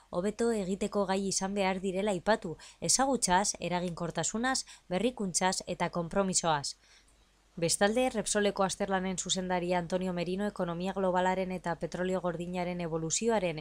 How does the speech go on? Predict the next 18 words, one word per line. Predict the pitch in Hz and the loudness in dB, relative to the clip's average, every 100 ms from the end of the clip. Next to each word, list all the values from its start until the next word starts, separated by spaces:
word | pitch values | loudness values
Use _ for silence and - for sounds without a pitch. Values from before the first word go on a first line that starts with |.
| - | -6
eta | 165 156 | -4 -2
ikuspegien | 147 208 214 185 185 180 | 0 -2 0 -2 -2 -4
inguruan | 175 175 185 196 190 | -4 -4 -2 -2 -2
aritu | 170 156 151 | -4 -6 0
da. | 196 196 - - - | 0 0 -10 -20 -8
Aurten | 175 180 185 214 | -2 -2 0 -2
petrolio | 214 208 185 180 180 | -2 -2 0 0 -2
findugabearen | 180 175 170 170 175 170 170 175 | -2 0 2 4 2 0 -2 -2
eskaerak | - 214 196 208 208 | 0 2 2 0 0
ehuneko | 175 165 185 175 | -2 0 0 0
bat | 175 | 0
koma | 180 180 | -2 -2
zortzi | 185 180 - 190 170 | 0 0 0 -2 0
gora | 175 175 | 0 2
egin | 175 170 | -2 0
duela | 170 175 185 | 0 0 0
ezagutarazi | - 170 160 160 160 - | 0 -2 0 0 0 0
du. | 175 | 0